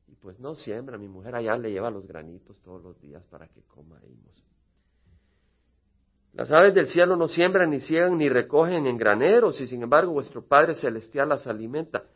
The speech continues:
¿No sois vosotros de mucho más valor que ellas?". Le está hablando a su pueblo, no le está hablando a los incrédulos.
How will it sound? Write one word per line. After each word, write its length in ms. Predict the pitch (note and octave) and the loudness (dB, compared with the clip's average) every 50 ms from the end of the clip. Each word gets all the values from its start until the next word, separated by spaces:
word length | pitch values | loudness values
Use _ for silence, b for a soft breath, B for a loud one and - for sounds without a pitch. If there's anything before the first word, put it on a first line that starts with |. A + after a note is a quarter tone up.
| b b b | b b b
¿No 160 | C3 D#3 E3 | 0 0 0
sois 260 | D#3+ - F#3 F3 F3 | 0 -2 -6 -6 -6
vosotros 480 | D3+ C#3+ - - D3 D3 C#3+ D#3 D#3 C3+ | -8 -10 -8 -6 -6 -6 -6 -8 -12 -10
de 100 | C3+ A#2+ | -10 -10
mucho 280 | B2 B2+ B2+ B2+ C#3 | -10 -12 -14 -12 -6
más 220 | A#2 A#2+ A#2+ B2 A2 | -2 0 0 0 2
valor 340 | B2+ B2 A2+ A#2+ A2+ - - | 0 0 0 0 -4 -6 -6
que 280 | - B2 C3+ E3+ G3 | -4 0 2 4 6
ellas?". 460 | G#3 G#3+ F3+ C#3 G#2+ F#2+ - - _ _ _ _ _ _ _ _ _ _ _ _ _ _ _ | 4 4 4 2 -2 -2 -4 -12 _ _ _ _ _ _ _ _ _ _ _ _ _ _ _
Le 80 | C3+ C3 | -20 -20
está 180 | B2+ - D#3+ | -18 -14 -12
hablando 300 | E3 E3 E3+ E3+ F3 E3+ | -8 -4 -4 -4 -4 -6
a 40 | C#3+ | -10
su 160 | - - - _ | -12 -14 -20 _
pueblo, 420 | - F3 G3 G3 F3+ - - - _ _ _ _ _ _ _ _ _ _ _ _ _ _ _ _ _ _ - | -14 -14 -12 -12 -14 -16 -20 -20 _ _ _ _ _ _ _ _ _ _ _ _ _ _ _ _ _ _ -16
no 120 | D3+ B2 | -14 -14
le 60 | D3 | -12
está 120 | E3 - E3 | -8 -4 -4
hablando 300 | C#3+ C#3+ C#3+ D3 C#3+ C3+ | -2 -2 -2 -2 -2 -4
a 40 | A#2+ | -4
los 220 | G#2+ G#2+ - - | -4 -6 -12 -16
incrédulos. 720 | - G#2 G2+ - C#3 F3 G#3 A#3 A3 C#3+ F#2+ D2+ C2 | -20 -20 -18 -14 -12 -10 -10 -10 -10 -12 -14 -16 -20